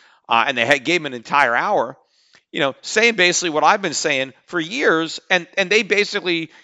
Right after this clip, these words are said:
kicked me off their air for saying this stuff. They're saying, "Oh, we can't let Peter Schiff come on and, and, and say stuff like this." But then they, you know, they roll out the red carpet. They let Gundlach, and not only is he saying the same stuff that they won't let me say,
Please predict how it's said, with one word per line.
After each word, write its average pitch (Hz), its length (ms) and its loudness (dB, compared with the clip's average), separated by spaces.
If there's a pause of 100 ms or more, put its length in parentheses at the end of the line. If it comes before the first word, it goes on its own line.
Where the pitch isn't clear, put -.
kicked - 220 -6
me 190 80 -6
off 170 220 4
their 165 180 2
air 254 220 0
for 156 120 -12
saying 113 320 -4
this 92 120 -12
stuff. - 240 -10
They're 180 100 -4
saying, 202 180 -4
"Oh, 240 140 4
we 151 120 -4
can't 185 260 -4
let 156 160 -4
Peter 156 200 -6
Schiff - 240 -16
come 127 200 -6
on 131 480 0 (500)
and, 135 480 2 (240)
and, 147 160 0
and 147 160 -4
say 190 220 -2
stuff 131 260 0
like 98 180 -6
this." - 360 -12 (220)
But 147 140 -4
then 196 160 2
they, 170 100 6
you 147 160 -2
know, 139 100 0
they 131 160 0
roll 170 220 0
out 160 160 4
the 147 80 -6
red 139 180 0
carpet. 151 400 -2
They 127 80 -4
let 135 220 -2
Gundlach, 139 420 2
and 139 140 -6
not 175 160 4
only 202 160 0
is 139 100 -4
he 143 80 -6
saying 190 300 -4
the 147 80 -6
same 185 240 -4
stuff 185 240 -6
that 147 120 -12
they 151 100 -8
won't 165 260 -4
let 180 200 0
me 160 120 -8
say, 123 340 -2